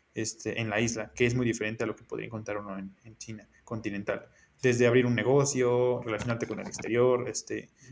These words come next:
hacer negocios con extranjeros, por ejemplo, algo que es, eh, más difícil hacer hoy en día en China de lo que es en Taiwán, ¿no? Así que ese tipo de cosas, mientras eso no cambie, yo pienso que puede seguir funcionando esta, esta modalidad o este esquema de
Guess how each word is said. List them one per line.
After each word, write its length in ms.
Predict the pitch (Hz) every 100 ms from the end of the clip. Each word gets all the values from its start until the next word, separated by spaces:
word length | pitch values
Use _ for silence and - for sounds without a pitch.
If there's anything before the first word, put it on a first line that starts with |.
| -
hacer 200 | 117 113
negocios 320 | 120 120 123
con 100 | 110
extranjeros, 540 | 104 101 101 147 135
por 120 | 107 107
ejemplo, 440 | 123 120 156 196 - _ _
algo 240 | 117 127 127
que 220 | 123 120
es, 340 | 123 - -
eh, 220 | 123 110 107
más 220 | 131 147
difícil 540 | 147 156 127 110 - _ _ _ _
hacer 360 | 113 - 117 113 -
hoy 140 | 120
en 100 | 117
día 160 | 117 110
en 60 |
China 340 | - 143 180 - _
de 60 | 110
lo 80 | 107
que 80 | 110
es 60 |
en 60 | 113
Taiwán, 280 | 98 101 117
¿no? 120 | - _ _ _ -
Así 200 | 123 170
que 60 |
ese 120 | 190
tipo 180 | 185 196
de 100 | 160
cosas, 500 | 151 151 165 160 -
mientras 260 | 147 143 143
eso 160 | 160 170
no 120 | 143
cambie, 400 | 147 160 208 - - _ -
yo 100 | 139
pienso 220 | 143 143
que 100 | 143
puede 240 | - 120
seguir 220 | 117 113 113
funcionando 440 | 113 110 110 107 _ _ _ _
esta, 400 | 120 120 120 110
esta 260 | 110 - 120
modalidad 480 | 110 101 101 113
o 80 | 113
este 140 | 107 113
esquema 340 | - 113 110
de 220 | 104 -